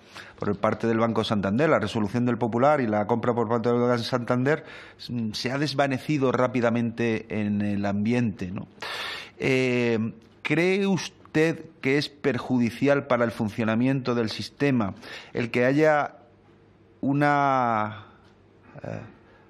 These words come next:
participaciones cruzadas entre, eh, grupos financieros y medios de comunicación que al final, eh, hacen girar la información hacia aquel ámbito en el que los grupos financieros se encuentran,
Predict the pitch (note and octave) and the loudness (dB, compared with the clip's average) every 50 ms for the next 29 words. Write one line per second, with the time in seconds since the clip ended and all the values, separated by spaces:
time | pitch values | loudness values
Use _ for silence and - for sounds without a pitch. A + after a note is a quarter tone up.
0 | - _ - C3+ C3 C3 C3+ B2 C3+ B2 B2+ - D3+ D3+ D#3+ D#3+ - D#3 C#3 - | -20 _ 2 2 2 2 0 0 2 2 2 2 2 2 0 0 0 0 0 2
1 | - D3 D3+ C#3+ C3 C3+ C3 B2+ - B2+ B2 A#2+ A2+ A2 - - - - - - | 4 4 4 4 4 2 0 0 0 0 2 2 0 -2 -4 -10 -20 -20 -20 -20
2 | - - - G#2 G#2 G2 G2+ G2 F#2 F#2+ - - - - - - - - - G2 | -16 -8 -4 -2 0 2 2 0 0 -2 -6 -10 -16 -18 -18 -16 -14 -10 -8 -4
3 | G#2 A#2+ C3 C3+ A#2+ C#3 B2+ - C3+ A2+ A2+ G#2 G2+ - B2+ C3+ C3 B2+ A#2+ A#2+ | 0 0 2 2 2 0 0 0 0 0 0 0 0 0 0 2 2 2 2 2
4 | A#2+ B2 C3 B2+ C3+ B2 B2 A#2+ C3+ A#2+ A#2+ A#2 A#2 G#2+ A2+ G#2 - - C3 C3 | 2 2 2 2 2 2 0 0 0 0 0 0 0 0 -2 -2 0 0 0 0
5 | B2+ A#2 A2 A2 - - - - - A2 A2 - - B2+ A#2 B2 B2+ C3 C3+ C3 | 0 0 -4 -6 -10 -18 -18 -12 -8 -6 -6 -4 -2 0 0 2 2 2 2 0
6 | - - - - - - - - - - - _ _ - - - A2 G#2+ A#2 - | -4 -8 -14 -20 -20 -20 -20 -20 -20 -20 -20 _ _ -10 -8 -8 -6 -6 -6 -8
7 | - - - - C3+ C#3+ - - - D3 C#3 B2+ A#2 A2 - - B2 A#2+ A#2 A2+ | -10 -8 -2 -2 0 0 -2 -2 -2 0 0 0 0 -4 -2 0 2 2 4 4
8 | C3 C#3+ C3+ A#2+ A2 - - _ - A2+ A#2+ B2 B2 A2+ - B2+ A#2 A2+ A#2 A#2 | 4 2 2 0 -4 -8 -12 _ -4 -2 0 0 0 0 0 0 2 2 2 0
9 | - - - C3 C#3 C3+ C3 B2 A#2 A#2 - B2 A2+ A2+ G2+ - C3+ C3 C3 B2+ | 0 0 2 2 4 4 4 2 0 0 0 0 0 0 0 0 -2 0 -2 -4
10 | - - C#3 C#3+ C#3+ C#3 B2+ B2 A2+ B2 A#2+ A#2 A#2 A2 - A#2 A2 A2 G#2+ A#2 | -2 0 0 0 0 0 0 -2 0 0 0 0 0 0 0 0 0 0 0 0
11 | B2 B2+ A#2+ B2+ B2 - - A#2+ A#2 A2+ G#2+ - - C3 B2+ B2+ B2 - - A#2 | 0 0 -2 -4 -4 -2 -2 -2 -2 -2 -2 -2 -2 0 0 0 0 -2 -4 -4
12 | A2+ G2 A#2 B2 B2 A2+ B2+ B2 A#2+ A2+ A2 | -4 -2 -2 -2 -2 0 0 0 0 0 -2